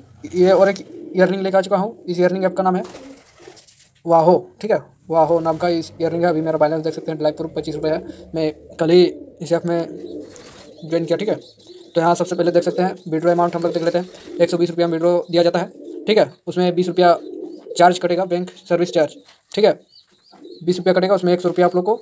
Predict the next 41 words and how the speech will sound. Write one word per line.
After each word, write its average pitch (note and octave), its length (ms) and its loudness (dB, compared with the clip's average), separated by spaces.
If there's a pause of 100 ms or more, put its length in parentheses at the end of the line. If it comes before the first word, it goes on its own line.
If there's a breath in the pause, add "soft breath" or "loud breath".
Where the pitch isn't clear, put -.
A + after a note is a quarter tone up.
(120)
विड्रॉ E3 200 0
मिलेगा। D#3 260 0 (400)
दो F3+ 120 4
सौ F3+ 100 2
का F3+ 120 8 (260)
इसमें F3+ 180 -2 (300)
ये F3+ 120 2
एक F3 100 -2
ही G3 60 0
बार F3+ 140 6
है F#3+ 80 4
available, E3+ 460 2
ये E3+ 80 2
एक F3 80 0
बार F3+ 80 2
कर F3+ 80 0
सकते F3+ 200 -4
हैं F3+ 60 -2
विड्रॉ, F#3 160 -2
ये E3+ 60 2
भी E3 100 0
एक D3 100 0
बार, C#3+ 140 -8 (260 soft breath)
ये D#3 60 -6
तीन F3+ 160 0
सौ F3+ 80 0
वाला F3 140 6
ये - 460 -8
प्रत्येक E3+ 260 0
बार F3 80 4
कर F3+ 100 0
सकते F3+ 180 -4
हैं, - 20 0
ये F3 60 2
भी F3 60 0
प्रत्येक E3 260 -4
बार। C#3 100 -8
और D#3+ 140 -8
इसमें F3 280 -4 (360 soft breath)
कोई F#3+ 200 4 (240)
चार्ज E3+ 160 6